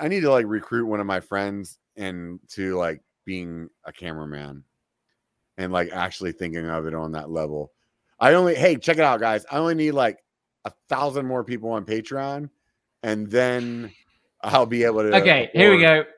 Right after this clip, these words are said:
Speaker 2: It's time for Paul. It's time for Paul and Robert's deep conversations.
Speaker 1: Oh,
Speaker 2: Why
Speaker 1: God,
Speaker 2: is
Speaker 1: here we go.
Speaker 2: money such a key thing for you making YouTube videos?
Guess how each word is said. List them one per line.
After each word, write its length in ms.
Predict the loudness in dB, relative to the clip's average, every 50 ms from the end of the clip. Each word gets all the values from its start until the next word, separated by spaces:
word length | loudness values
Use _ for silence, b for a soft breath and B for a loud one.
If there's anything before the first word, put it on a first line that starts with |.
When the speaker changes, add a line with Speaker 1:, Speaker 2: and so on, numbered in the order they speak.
| _ _ _ _ 0
Speaker 2:
It's 180 | 0 0 0 2
time 240 | 2 4 4 4
for 80 | 2 0
Paul. 380 | 2 6 6 8 8 6 6 2
It's 260 | 0 -2 -2 -2 -6 0
time 260 | 2 4 4 4 2
for 80 | 0
Paul 200 | -2 -2 0 0
and 100 | 2 4
Robert's 280 | 6 6 6 6 4 2
deep 220 | 4 4 4 6
conversations. 800 | 6 6 6 6 4 4 4 2 2 2 -2 -6 -8 -8 -12 -14 b b b b b b b -6
Speaker 1:
Oh, 180 | -4 -2 -2 0
Speaker 2:
Why 240 | 4 6 6 8
Speaker 1:
God, 60 | 8 6
Speaker 2:
is 140 | 2 0 -2
Speaker 1:
here 120 | -6 -8 -8
we 100 | -8 -10
go. 100 | -8 -6
Speaker 2:
money 800 | -2 0 2 4 4 4 4 2 2 0 0 -2 -2 -4 -8 _ _ _ _ _ _ _ _ _
such 300 | _ -6 -4 -4 -4 -4 -6 -6
a 80 | -6 -6
key 420 | -6 -10 -6 -2 0 0 0 0
thing 360 | 0 _ 0 2 2 2 0
for 100 | -2 -4
you 460 | -4 -4 -2 -2 -2 -2 -2 -4 -6 -6
making 380 | -6 -8 -8 -8 -8 -8 -8 -8
YouTube 320 | -8 -10 -10 -12 -14 -16 -14
videos? 420 | -14 -14 -14 -16 -18 -20 -20 _